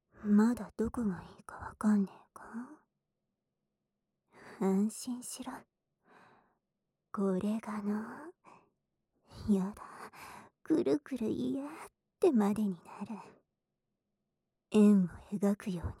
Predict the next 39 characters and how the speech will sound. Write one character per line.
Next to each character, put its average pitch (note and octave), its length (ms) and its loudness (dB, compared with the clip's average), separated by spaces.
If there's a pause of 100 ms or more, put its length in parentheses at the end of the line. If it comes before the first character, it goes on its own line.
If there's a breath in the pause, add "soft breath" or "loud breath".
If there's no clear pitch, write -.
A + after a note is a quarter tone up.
し - 180 -12
て E3+ 100 0
い F3 160 4
る F3 140 -2
だ E3 180 -10
け G3 140 -10
で、 - 80 -14 (920 soft breath)
も A3+ 260 8
じ A3+ 180 -8
も F#3+ 60 -10 (140)
じ、 - 120 -20 (340)
ジ F#3+ 200 0
タ - 220 -16
バ - 100 -20 (100)
タ、 - 80 -20 (180)
ジ G3 240 -4
タ - 200 -14
バ - 200 -20
タ。 - 140 -20 (1300)
恥 G3+ 380 2
ず A3 40 -4
か A#3+ 200 -10
し B3+ 300 -4
い C4 40 -4
姿 G#3+ 560 -2
を F3+ 80 -4
想 G3+ 300 -4
像 C4 240 -6
し - 220 -8
な C4+ 160 -6
が - 180 -16
ら、 - 280 -16 (1120 soft breath)
「乳 - 200 -8
首 - 420 -8
気 - 200 -6
持 F#3+ 200 -2
ち - 300 -12
い - 20 -12
い、 - 40 -16